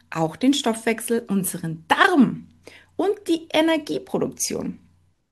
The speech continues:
Wenn du dazu übrigens mehr wissen möchtest, dann schau dir unbedingt auch nochmal meine Folge zu den Good Guys und Bad Guys an, bei der, ähm, ich ja ganz, ganz viele Dinge zum Thema Ernährung preisgegeben habe. Die Folge habe ich,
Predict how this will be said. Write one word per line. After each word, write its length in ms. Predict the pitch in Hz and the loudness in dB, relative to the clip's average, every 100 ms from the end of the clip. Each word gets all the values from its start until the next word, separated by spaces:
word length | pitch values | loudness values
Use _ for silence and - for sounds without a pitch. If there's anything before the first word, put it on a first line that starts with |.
| - - - - | -18 -18 -10 6
Wenn 140 | 262 | 8
du 60 | 247 | 8
dazu 280 | 302 427 339 | 6 4 2
übrigens 360 | 247 226 220 | 4 2 6
mehr 220 | 226 202 | 8 8
wissen 220 | 220 240 254 | 6 2 4
möchtest, 400 | 269 - 294 302 | 2 0 -2 2
dann 140 | 294 | 2
schau 280 | - - 311 | 4 4 6
dir 160 | 294 | 4
unbedingt 380 | - 277 269 262 | 4 4 4 4
auch 100 | 240 | 4
nochmal 260 | 240 233 240 | 4 6 6
meine 280 | 214 208 202 | 4 2 -2
Folge 380 | - 220 240 | 4 6 6
zu 180 | 233 220 | 2 0
den 200 | 214 214 - - 185 | 2 0 -2 -2 4
Good 220 | 277 - | 4 6
Guys 380 | 185 202 262 - | 6 6 4 2
und 280 | 196 185 | 0 0
Bad 240 | - 220 240 | 4 4 4
Guys 280 | 90 175 - | 2 2 2
an, 320 | 165 214 254 - - | 6 6 4 -2 -6
bei 220 | - 214 208 | 4 6 6
der, 520 | 220 214 202 202 - | 6 6 8 6 4
ähm, 300 | 190 185 185 | 2 0 -2
ich 100 | - | -4
ja 80 | 190 | -4
ganz, 200 | 196 247 | 0 2
ganz 160 | 220 208 | 2 0
viele 220 | 208 180 | -2 -4
Dinge 480 | 175 - 247 240 240 | -2 4 6 6 2
zum 240 | - 185 | -4 -4
Thema 280 | - 233 202 | 4 4 6
Ernährung 560 | 180 180 214 220 185 | 2 4 4 4 -2
preisgegeben 680 | 180 175 185 - 175 190 208 | 0 0 0 -4 -4 2 2
habe. 140 | 220 226 | 2 -2
Die 80 | |
Folge 260 | 226 - 269 | 2 4 6
habe 140 | 247 | 6
ich, 220 | 247 247 | 4 -2